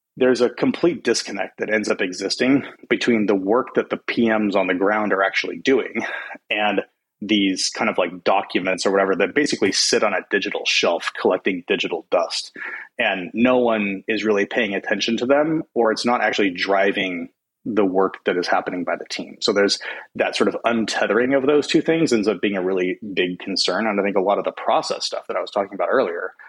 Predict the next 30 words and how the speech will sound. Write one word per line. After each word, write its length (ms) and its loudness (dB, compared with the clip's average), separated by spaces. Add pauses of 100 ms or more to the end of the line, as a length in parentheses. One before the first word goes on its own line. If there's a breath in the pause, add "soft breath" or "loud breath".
(200 loud breath)
really 160 4
fits 240 -2
into 140 0
that 180 0
category 440 -2
of 80 -8
how 140 0
do 80 0
you 240 4
as 100 2
a 80 -2
product 380 -4
leader 460 0 (420)
connect 300 0
the 180 -4
dots 560 0 (240)
between 380 -4 (420 loud breath)
the 80 0
what 340 2
and 120 -6
the 40 -4
why 320 2
and 160 -6
the 60 -2
how 460 -2 (180)
of 160 -2
where 160 4
you're 160 0
going 260 0
overall 600 0